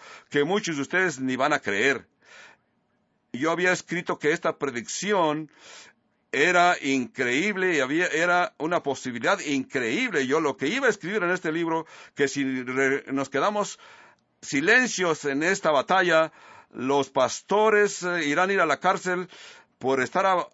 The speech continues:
hablando en sus propios púlpitos a contra de la homosexualidad. Pero antes que yo completara este artículo, ya estaba sucediendo. Y ella, eh, menciona dónde ha sucedido.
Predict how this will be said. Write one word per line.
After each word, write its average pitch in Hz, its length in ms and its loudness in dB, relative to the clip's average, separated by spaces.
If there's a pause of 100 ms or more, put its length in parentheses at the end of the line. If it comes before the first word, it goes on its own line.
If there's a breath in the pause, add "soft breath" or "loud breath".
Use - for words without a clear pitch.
hablando 165 500 2
en 160 80 -2
sus 120 220 -10
propios 202 720 -4
púlpitos 185 540 -4
a 110 80 -4
contra 151 300 -2
de 123 80 -4
la 113 100 -2
homosexualidad. 113 920 -4 (320 loud breath)
Pero 131 240 0
antes 208 380 2
que 147 300 -4
yo 220 340 2
completara 147 1040 2
este 156 280 0
artículo, 113 800 -2 (320 loud breath)
ya 131 260 2
estaba 135 420 2
sucediendo. 101 760 -4 (1600 loud breath)
Y 98 260 -2
ella, 131 360 0 (600)
eh, 113 300 0
menciona 143 600 2
dónde 131 300 0
ha 135 80 2
sucedido. 110 600 -4